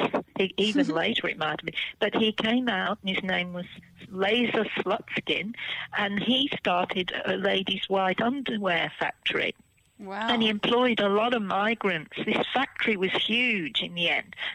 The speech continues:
Speaker 1: Very religious, uh, people. He was quite religious, religious Jewish. And then, uh, he had all these people that came off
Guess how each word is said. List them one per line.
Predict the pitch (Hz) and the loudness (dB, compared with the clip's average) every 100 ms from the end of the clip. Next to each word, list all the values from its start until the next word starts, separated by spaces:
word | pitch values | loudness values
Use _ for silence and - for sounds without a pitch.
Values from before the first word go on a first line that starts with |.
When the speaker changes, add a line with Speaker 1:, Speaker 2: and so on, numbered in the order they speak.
| - | 0
Speaker 1:
Very | 247 285 | 2 2
religious, | 254 220 208 226 - 220 175 - - - 180 | 2 2 2 0 0 0 0 -2 -8 -6 -2
uh, | 170 165 165 - | 0 0 -2 -2
people. | 170 160 - 190 196 | -2 -2 -2 -2 0
He | 196 | 0
was | 185 - | 0 -4
quite | - 226 - | -2 -2 0
religious, | 175 175 202 - - - 262 - - 220 | -2 0 0 0 0 0 0 -2 -4 -2
religious | 185 180 180 170 - | -2 -2 0 -2 -2
Jewish. | - 185 151 127 254 - - - - | 0 2 2 2 0 0 -2 -4 -2
And | 220 220 | -2 0
then, | 254 262 254 240 | 2 2 0 0
uh, | 247 | 2
he | 233 | 2
had | 302 339 | 2 2
all | 311 254 | 0 0
these | 226 196 196 - - _ _ - | 0 0 0 -4 -6 _ _ -2
people | 302 - 262 | 0 0 0
that | 196 - | 0 0
came | - 254 254 | 0 0 2
off | 226 | 0